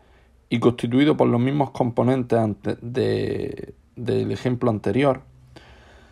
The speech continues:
sabemos que si la energía libre disminuye a medida que la reacción tiene lugar, la reacción es espontánea y continuará avanzando en ese sentido hasta que la variación de energía libre se haga mínima, es decir, se haga cero. Por el contrario, si el delta de G aumenta, la reacción no será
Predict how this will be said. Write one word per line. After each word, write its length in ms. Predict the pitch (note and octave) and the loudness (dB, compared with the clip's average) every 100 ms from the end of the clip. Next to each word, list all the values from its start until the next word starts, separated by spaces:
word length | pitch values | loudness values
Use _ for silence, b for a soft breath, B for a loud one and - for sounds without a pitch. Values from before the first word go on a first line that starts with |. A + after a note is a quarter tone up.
| B | B
sabemos 340 | - C#3 F3 F3 | 4 4 4 0
que 120 | F#3 | -4
si 120 | C#3+ | 0
la 80 | C3 | 0
energía 380 | B2 A#2+ D3+ D3 | 0 0 -2 -2
libre 260 | D#3 D3+ | -2 0
disminuye 480 | B2+ B2 B2 C#3+ C#3 | 0 0 0 0 0
a 60 | A2 | 2
medida 280 | A2+ C3+ | 2 2
que 120 | G#2+ G#2 | 2 2
la 100 | G#2+ | 2
reacción 340 | G#2+ - A#2+ | 0 -2 -2
tiene 220 | A#2+ A2+ | 0 0
lugar, 460 | A#2 B2 F#3 F#3 F#3 - - _ | 2 4 4 4 0 -14 -20 _
la 140 | B2 A#2 | 4 4
reacción 380 | A2+ A2+ D3 D3+ | 4 2 0 2
es 100 | C3+ | 0
espontánea 640 | B2 A#2+ G#2+ A2 F#2+ - - - | 0 -4 0 -2 -2 -8 -20 -10
y 80 | A2 | -2
continuará 500 | A2 G2+ G#2 G#2+ A2 | -2 0 0 4 4
avanzando 500 | A#2 A#2 A#2 D3 C3+ | 4 2 2 0 2
en 60 | A#2 | -2
ese 200 | A2 A#2+ | -4 -4
sentido 380 | B2+ B2 D#3+ | -4 0 2
hasta 200 | E3+ D3+ | 2 0
que 80 | A#2+ | 0
la 80 | A2+ | 2
variación 400 | G#2+ G#2+ - B2+ | 2 0 0 -2
de 80 | A#2 | -2
energía 340 | G#2+ - A#2 | -4 -2 0
libre 240 | A#2 C3 C3+ | 2 0 -2
se 160 | C3 | -2
haga 160 | A#2 A2 | 0 0
mínima, 360 | G#2+ G2+ - | -2 -4 -8
es 40 | F#2+ | -10
decir, 280 | G2 G2 - | -8 -8 -6
se 140 | - | -6
haga 140 | G2+ | -4
cero. 240 | - - - _ _ B B B B - | -6 -8 -10 _ _ B B B B -6
Por 140 | - | -4
el 60 | G#2 | -2
contrario, 400 | G#2+ G2+ A#2 B2+ | -2 2 2 2
si 120 | - | 0
el 80 | A2 | -2
delta 240 | A2 G#2 | -2 -2
de 80 | G#2 | -2
G 140 | - A#2 | 0 0
aumenta, 420 | A#2+ D3+ C#3+ D3+ | 2 0 0 2
la 100 | C#3 | 2
reacción 440 | - - B2+ A#2+ | 0 0 2 4
no 100 | A#2 | 2
será 440 | A2 G#2+ A2 A2 | 2 2 2 -2